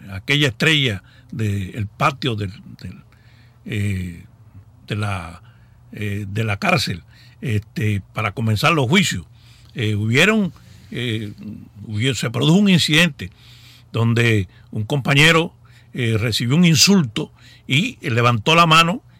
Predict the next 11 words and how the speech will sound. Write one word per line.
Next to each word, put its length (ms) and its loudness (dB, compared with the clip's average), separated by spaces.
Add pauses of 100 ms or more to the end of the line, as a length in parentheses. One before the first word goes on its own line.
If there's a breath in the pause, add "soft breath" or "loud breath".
y 60 -6
le 140 2
dio 300 0 (240)
un 200 4
bofetón 560 0 (220 loud breath)
al 140 2
miliciano. 600 2 (320 loud breath)
Y 40 -6
no 100 -2
solamente 520 4
eso, 280 -4